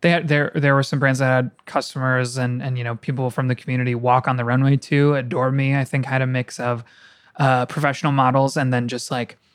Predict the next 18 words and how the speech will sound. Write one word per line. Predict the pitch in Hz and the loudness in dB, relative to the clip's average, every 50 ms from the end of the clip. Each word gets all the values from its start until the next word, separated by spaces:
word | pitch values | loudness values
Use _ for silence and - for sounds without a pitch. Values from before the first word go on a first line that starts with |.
| _ _ _ - | _ _ _ -2
people | 147 135 - 143 135 131 127 | -2 0 2 4 4 4 4
that | 131 127 123 - | 4 2 0 0
they | 135 127 127 | 0 0 0
recruited. | 127 127 - - - 135 127 131 127 127 123 143 - | 0 -2 -2 -2 -2 0 0 2 2 0 0 -2 -4
Um, | 143 127 120 117 120 | -4 -4 -4 -4 -2
they | 127 | 0
had | 139 151 147 | 0 2 0
this | 156 - - | 0 0 2
woman, | 160 147 143 135 | 2 2 2 2
Amanda | - 135 131 131 131 135 139 127 | 0 0 0 2 2 2 2 0
Hernandez, | 127 131 127 123 120 123 127 131 131 131 - | 0 -2 -2 -2 -2 0 0 -2 -2 -4 -6
I | 147 131 | -8 -8
think | - 139 139 | -6 -6 -6
is | 139 | -4
her | 147 147 | -4 -2
name, | 139 139 139 135 | -2 -2 -2 -2
who's | 131 120 - | -2 -4 -6
just | - 135 120 - | -8 -8 -8 -10